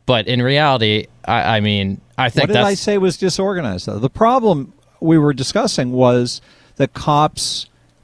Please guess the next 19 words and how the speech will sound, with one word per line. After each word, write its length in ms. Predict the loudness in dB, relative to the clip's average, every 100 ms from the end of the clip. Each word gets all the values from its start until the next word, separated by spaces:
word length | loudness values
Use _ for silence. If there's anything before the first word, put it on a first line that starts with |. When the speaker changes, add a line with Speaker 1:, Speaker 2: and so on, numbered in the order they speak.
| -4
Speaker 2:
have 480 | 0 2 2 0
a 160 | 0 0
set 260 | 0 0 -2
of 160 | -4
rules 380 | 2 4 4 2
that 140 | -2 -2
they 120 | -2
follow 540 | -2 2 4 4 2 0
that 160 | -2
doesn't 300 | 0 0 0
have 240 | -2 -2 -4
to 120 | -4
do 160 | -2
with 180 | 0 -2
the 80 | -2
rules. 580 | 0 2 0 -4 -14 -18 _ _ _ _ _ _ _ _ _ _
Correct? 420 | -2 2 2 -2 -16 _ _ _ _ _ _ -2
Speaker 1:
Yeah. 220 | 0 2 -2 -16 _ _ _ _ _ _ -4
Speaker 2:
And 500 | 0 2 0 -4